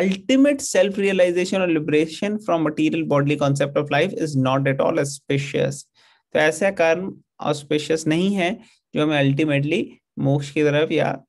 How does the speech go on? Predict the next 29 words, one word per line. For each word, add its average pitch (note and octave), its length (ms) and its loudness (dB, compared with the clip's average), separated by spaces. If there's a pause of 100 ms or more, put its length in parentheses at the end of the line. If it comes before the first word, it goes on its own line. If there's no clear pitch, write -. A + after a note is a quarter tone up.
(160)
प्योर C#3+ 420 -2
डिवोटी C#3 300 0
बनने B2+ 300 -2
की C3 60 -4
तरफ D3 200 -4
नहीं C#3 200 2
लेके A#2+ 200 -2
जा A#2 120 -8
रहे। C3+ 160 -18 (640)
Activity F#3+ 400 -2
in F#3+ 60 -2
Krishna F#3 340 -4
consciousness F#3+ 560 -2 (180)
is F3 100 -4
the F3+ 360 0
only C4 300 6
auspicious D#3 580 0
activity। - 380 -6
इसलिए E3+ 340 -4
कृष्ण G3 460 -2
कॉन्शियसनेस G3 540 -2
जो E3 120 2
है F3+ 80 2
वो F#3+ 200 -2
सही F#3+ 280 -2
मायने E3 400 0
में G3 300 -4 (440)
ऑस्पिशियस D3 720 -2
है, A3 220 -2